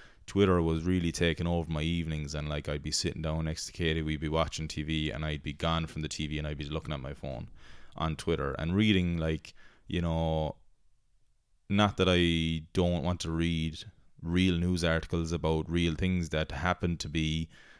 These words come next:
dark and depressing, but I don't need that every evening for five or six hours before bed.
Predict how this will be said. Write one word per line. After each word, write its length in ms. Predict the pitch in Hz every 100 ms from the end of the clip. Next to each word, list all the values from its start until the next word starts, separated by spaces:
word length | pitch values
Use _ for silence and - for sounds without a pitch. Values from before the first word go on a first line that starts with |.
| - -
dark 360 | 85 82 80
and 100 | 80
depressing, 640 | 76 107 123 - 82 76 - - 92
but 260 | 90 85 -
I 120 | 90
don't 320 | 85 95 90
need 180 | 90 80
that 500 | 80 78 78 - - - _ _ _ _ _ _ _ _
every 400 | 95 92 80 80
evening 540 | 78 80 73 73 69 -
for 240 | - 82
five 260 | - 82 78
or 40 |
six 220 | 73 -
hours 240 | 80 78 73
before 380 | 78 - 82 73
bed. 280 | 73 73